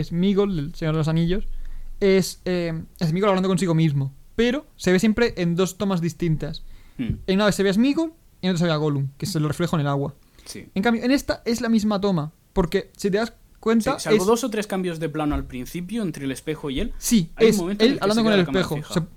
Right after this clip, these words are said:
Speaker 1: eh,
Speaker 2: Hmm.
Speaker 1: entonces, se ve él tanto haciendo de él mismo como haciendo del duende, y es maravilloso.
Speaker 2: Sí.
Speaker 1: De hecho, hay un momento, eh, más adelante que ya lo comentamos,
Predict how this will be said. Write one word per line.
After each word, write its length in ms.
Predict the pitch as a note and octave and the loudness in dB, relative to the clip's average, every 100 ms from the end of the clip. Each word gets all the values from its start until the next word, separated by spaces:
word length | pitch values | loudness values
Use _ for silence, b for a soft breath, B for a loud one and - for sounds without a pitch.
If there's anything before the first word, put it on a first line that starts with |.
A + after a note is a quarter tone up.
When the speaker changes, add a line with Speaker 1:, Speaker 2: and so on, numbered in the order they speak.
| - | -2
Speaker 1:
eh, 340 | E3+ D#3+ D#3 D3+ D#3+ - - - | 0 2 0 -4 -6 -10 -20 -4
Speaker 2:
Hmm. 60 | E3+ | -2
Speaker 1:
entonces, 320 | A3 F#3+ - | 0 -2 -4
se 200 | - F3+ | -2 2
ve 120 | C4 | 2
él 140 | C4+ - | 0 0
tanto 320 | F#3 F3 D#3+ | 2 2 0
haciendo 320 | D#3 C#4+ C#4 | 0 0 0
de 340 | A#3 G#3 G#3 - | 2 0 0 -2
él 120 | A3+ | 2
mismo 380 | B3 C4 D4 D#4 | 2 2 -2 -4
como 160 | G3+ | -2
haciendo 260 | D#3+ G3+ A#3+ | 0 0 0
del 320 | G#3 F#3 E3 | 0 0 0
duende, 240 | G3+ G#3+ A3+ | 0 0 0
y 40 | |
es 100 | G3 | 0
maravilloso. 560 | F#3+ E3 D3 D3 C#3+ D3 - | 0 -2 -4 -4 -6 -10 -14
Speaker 2:
Sí. 240 | - A2 - - - - - - - - - - - - b b b b - | -16 -16 -16 -20 -20 -20 -20 -20 -20 -20 -20 -20 -20 -20 b b b b -4
Speaker 1:
De 80 | E3+ | -2
hecho, 140 | E3 - | 0 2
hay 140 | E3+ | 4
un 60 | G3+ | 4
momento, 500 | G3+ G3+ F#3 G3 F#3+ | 4 2 0 -4 -4
eh, 600 | F3+ E3 D#3+ D3+ D3+ D#3+ - - - | -4 -2 -2 -4 -6 -10 -12 -14 -4
más 120 | D#3+ | 0
adelante 260 | E3+ F3+ | 0 0
que 80 | D#3 | 0
ya 80 | D#3 | 2
lo 80 | D#3 | 2
comentamos, 480 | D#3 D3+ D#3+ G3 | 0 -2 -4 -6